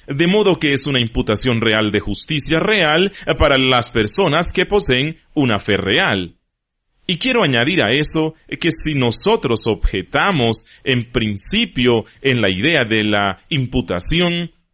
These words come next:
no solo tendríamos que rechazar la transferencia de la justicia de Jesucristo hacia nosotros,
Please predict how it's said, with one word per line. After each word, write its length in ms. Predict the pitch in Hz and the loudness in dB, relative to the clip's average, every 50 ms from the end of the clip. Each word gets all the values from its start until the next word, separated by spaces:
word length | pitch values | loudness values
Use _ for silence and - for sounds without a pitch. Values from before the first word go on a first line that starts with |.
| _ _ - 240 | _ _ -6 -2
no 100 | 247 240 | -2 0
solo 280 | - 226 208 175 143 | 2 2 2 2 2
tendríamos 600 | - 107 101 101 143 208 208 143 110 101 101 - | 0 0 0 0 0 0 0 0 0 -2 -4 -4
que 120 | - 110 104 | -2 -2 -2
rechazar 580 | 104 104 104 87 - 101 95 - 139 131 123 | 0 0 -2 -2 -2 -6 -4 -2 0 0 0
la 220 | 120 117 107 104 - | 0 -2 -2 -2 -2
transferencia 880 | 123 110 104 98 95 - - 113 101 98 135 190 214 202 - 131 120 104 | -2 -2 -2 -2 -4 -6 -4 -2 0 0 0 0 0 -2 -2 -2 -2 -2
de 80 | 104 | 0
la 100 | 101 98 | -2 -4
justicia 560 | 98 101 98 - - - 151 151 - - 120 104 | -6 -8 -12 -12 -8 -8 -8 -6 -4 -4 -4 -4
de 140 | 104 104 | -4 -4
Jesucristo 880 | 95 104 98 - - 98 92 - 147 202 220 - - - 143 131 120 117 - - _ - | -6 -8 -10 -10 -10 -10 -8 -6 -6 -4 -4 -6 -4 -2 0 0 0 -2 -6 -14 _ -8
hacia 360 | - 107 107 - - 110 104 95 | -4 -4 -4 -4 -2 -2 -2 -2
nosotros, 1000 | 95 92 92 90 85 85 - - - 208 190 - 165 156 160 165 160 - - | -2 -4 -4 -4 -4 -6 -4 -2 -2 -2 -2 0 0 0 0 0 -2 -4 -10